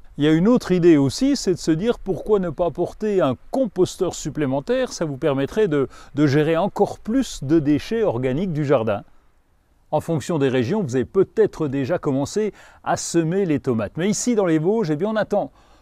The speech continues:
le mois d'avril, parce que pour les mettre en terre, eh bien, ça sera au mois de mai,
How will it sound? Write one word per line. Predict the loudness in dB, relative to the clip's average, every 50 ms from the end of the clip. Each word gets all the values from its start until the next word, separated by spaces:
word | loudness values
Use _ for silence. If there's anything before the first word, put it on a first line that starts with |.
| _ _
le | -2 2 4 4 6
mois | 6 4 4
d'avril, | 4 4 4 2 0 -2 -2 -2 -4 -4
parce | -4 -6 -2
que | 0 -2
pour | 0 0 -2 0
les | 0 0
mettre | 2 2 -2 -2 -2
en | -6 -6
terre, | -2 0 -2 0 0
eh | -2 -2
bien, | -2 -4 -6 -6 -8 -12 _ _ _ _ _
ça | -8 -2 -2 -2
sera | -2 -2 -2 -2 -4 -4 -6 -10 _ _
au | 2 2
mois | 4 6 4 4
de | 2 2
mai, | -2 0 0 0 0 -2